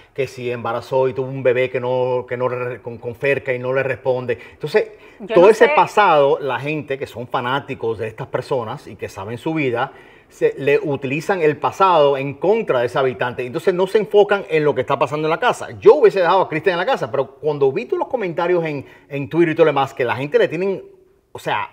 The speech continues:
Speaker 1: roña,
Speaker 2: Ah, tú
Speaker 1: eh, le,
Speaker 2: también,
Speaker 1: le
Speaker 2: o
Speaker 1: tienen,
Speaker 2: sea,
Speaker 1: le
Speaker 2: tú basas tu, tu,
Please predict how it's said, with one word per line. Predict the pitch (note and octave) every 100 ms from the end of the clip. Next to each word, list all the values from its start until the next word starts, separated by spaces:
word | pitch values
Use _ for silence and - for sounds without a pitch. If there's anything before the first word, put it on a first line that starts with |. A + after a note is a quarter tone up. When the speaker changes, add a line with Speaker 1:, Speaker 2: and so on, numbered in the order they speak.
| -
Speaker 1:
roña, | A2+ D3+ F#3+ E3 D3 A2 -
Speaker 2:
Ah, |
tú | -
Speaker 1:
eh, | -
le, |
Speaker 2:
también, | B3+ B3+ C#4 D4+ -
Speaker 1:
le | D3+
Speaker 2:
o | D3
Speaker 1:
tienen, | C4+ B3+
Speaker 2:
sea, |
Speaker 1:
le | B3+ -
Speaker 2:
tú | C4
basas | B3+ C#4 E4 D#4+ -
tu, | C#4+ B3 G#3 G3 F#3+
tu, | - G#3+ G3+ F#3+ F#3 F3